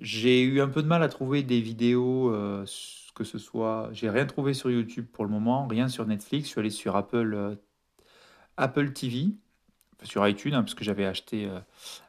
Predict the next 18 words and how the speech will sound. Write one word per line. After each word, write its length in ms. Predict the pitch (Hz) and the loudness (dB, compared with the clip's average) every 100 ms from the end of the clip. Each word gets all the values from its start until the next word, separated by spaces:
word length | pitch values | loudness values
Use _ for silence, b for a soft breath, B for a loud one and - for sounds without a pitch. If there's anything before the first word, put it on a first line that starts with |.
| - | 2
un 140 | 117 | 2
film 320 | - - 131 | 2 -2 -2
sur 260 | 123 117 107 | -2 0 0
iTunes, 420 | 104 - 156 170 | -2 -2 2 4
je 120 | 127 | 4
l'ai 120 | 107 | 2
re-regardé 1000 | 107 104 131 127 113 110 110 131 156 - _ | 2 2 2 2 2 2 2 2 0 -6 _
et 80 | - | -10
c'est 240 | 98 - 123 | -6 -2 -2
bluffant, 720 | 110 110 117 123 110 107 - _ - | 0 2 2 2 -2 -4 -10 _ -6
vraiment. 440 | 107 127 117 104 - b b b b - | 0 2 2 -2 -10 b b b b -14
Je 300 | - - 113 | -6 -6 -2
me 100 | 107 | -2
suis 280 | 104 - 117 | -2 -6 -8
cru 260 | - 147 | 0 0
plusieurs 460 | 131 - 120 110 107 | 0 -4 -2 2 0
fois, 480 | - 143 156 190 - - | 4 6 6 4 -6 -6
euh, 720 | 104 101 101 98 98 98 | -4 -4 -4 -6 -6 -8